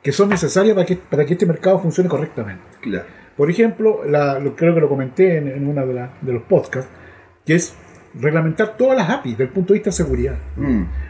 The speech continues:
Speaker 1: No es llegar y crear una api y lanzarla al público, no, eso no se puede hacer.
Speaker 2: No,
Speaker 1: Eso
Speaker 2: claro.
Speaker 1: tiene que tener alguna visación de seguridad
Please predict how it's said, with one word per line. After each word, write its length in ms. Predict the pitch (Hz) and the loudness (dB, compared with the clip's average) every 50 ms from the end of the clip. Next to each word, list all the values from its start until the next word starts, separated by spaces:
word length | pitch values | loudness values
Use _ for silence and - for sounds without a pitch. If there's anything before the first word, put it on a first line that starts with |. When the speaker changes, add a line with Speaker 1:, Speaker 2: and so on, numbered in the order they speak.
| - | 0
Speaker 1:
No 100 | 147 170 | 2 2
es 80 | 233 233 | 2 2
llegar 180 | - 185 226 233 | 2 0 0 0
y 60 | 233 | 0
crear 180 | - 196 220 240 | 0 2 2 2
una 160 | 226 180 170 | 2 2 0
api 160 | 196 - 269 | 0 0 2
y 20 | 233 | 2
lanzarla 500 | 196 160 139 - - 190 233 262 240 156 | 2 2 2 0 0 0 0 0 0 -2
al 60 | 139 | -2
público, 480 | - - 285 294 180 131 120 110 113 110 | -2 -2 0 2 2 2 0 -4 -4 -2
no, 240 | 151 240 240 - - - | 0 0 0 0 0 0
eso 260 | 196 202 - 262 233 | 0 2 2 0 0
no 80 | 208 233 | 0 0
se 120 | 226 214 | 0 0
puede 240 | 180 180 233 226 190 | 0 2 2 2 2
hacer. 260 | 175 - - 226 180 - - | 0 0 -2 -2 -2 -2 -4
Speaker 2:
No, 100 | 151 135 | -4 -6
Speaker 1:
Eso 300 | - - - - - 262 | -6 -8 -12 -12 -8 -2
Speaker 2:
claro. 220 | - 196 - 240 | 0 0 2 2
Speaker 1:
tiene 200 | - 214 220 226 | 2 4 2 4
que 100 | 190 196 | 4 4
tener 280 | 165 170 180 208 226 220 | 2 2 2 2 2 2
alguna 480 | 180 160 135 139 175 226 214 220 220 196 | 0 -2 -2 0 0 2 2 2 0 -2
visación 960 | 139 127 135 147 135 - - 127 113 - - - 233 269 240 175 160 175 196 - - - - - - _ | -4 -6 -6 -6 -6 -4 -4 -4 -4 -4 -2 0 0 2 2 4 2 2 -2 -4 -12 -20 -20 -20 -10 _
de 140 | 143 147 | 0 0
seguridad 800 | 139 - 151 131 123 127 127 123 127 131 151 185 208 233 226 - | 2 4 2 2 2 0 -2 -2 0 0 2 2 2 0 -2 -6